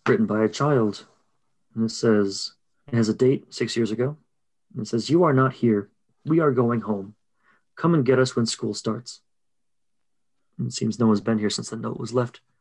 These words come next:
School never restarted. So Rosa, as you're looking around the desk, you find a book, uh, tucked away in one of the drawers, and it's a book on the witch cult of the Finger Lake area. It's got puritanical tracts about, you know, the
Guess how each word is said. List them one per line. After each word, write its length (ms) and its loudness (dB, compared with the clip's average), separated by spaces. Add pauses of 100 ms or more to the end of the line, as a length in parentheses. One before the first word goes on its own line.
(180)
School 300 -4
never 220 0
restarted. 440 -8 (760)
So 140 -6
Rosa, 540 2 (760)
as 120 -4
you're 80 2
looking 180 -2
around 200 2
the 60 2
desk, 380 -2 (280)
you 120 -4
find 300 -4
a 60 2
book, 360 0 (520)
uh, 320 -12
tucked 240 -2
away 440 2
in 140 -8
one 120 -2
of 60 -4
the 60 -8
drawers, 440 -6
and 80 -14
it's 280 -18 (120)
a 80 -16
book 240 -6 (100)
on 400 -4
the 200 -4
witch 240 -6
cult 480 -6 (400)
of 220 -8
the 140 0
Finger 280 -2
Lake 240 0
area. 420 2 (580)
It's 160 -4
got 180 -2
puritanical 540 2
tracts 480 -6
about, 280 -8
you 260 -14
know, 140 -14
the 100 -20